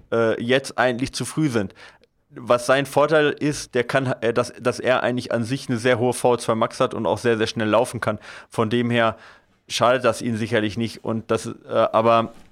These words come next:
aber ich, ich glaube, es ist zu früh im Dezember mit einem, äh, mit, mit so einem auch vom Tempo her, du redest jetzt ja von teilweise auch echt, äh, ähm, Marathon unter zwei dreißig, was für ihn ja auch schon eher,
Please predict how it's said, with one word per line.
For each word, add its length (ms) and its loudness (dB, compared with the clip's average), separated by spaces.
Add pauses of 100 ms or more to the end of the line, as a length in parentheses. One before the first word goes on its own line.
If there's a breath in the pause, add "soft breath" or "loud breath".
(760)
aber 180 4
ich, 220 -2
ich 180 -6
glaube, 240 2
es 160 -2
ist 140 -6
zu 100 -2
früh 380 2
im 400 0
Dezember 680 0 (280 loud breath)
mit 320 0
einem, 420 0 (400 loud breath)
äh, 300 4
mit, 240 -2
mit 180 -2 (260)
so 280 2
einem 580 0 (680)
auch 120 4
vom 220 0
Tempo 360 0
her, 240 2
du 120 -4
redest 260 0
jetzt 140 -4
ja 240 6
von 320 -2
teilweise 420 2
auch 280 0
echt, 300 -6
äh, 320 0 (380 loud breath)
ähm, 500 -4
Marathon 400 0
unter 280 -4
zwei 180 -4
dreißig, 440 0
was 120 0
für 120 -6
ihn 120 -2
ja 100 4
auch 160 2
schon 360 -2
eher, 400 2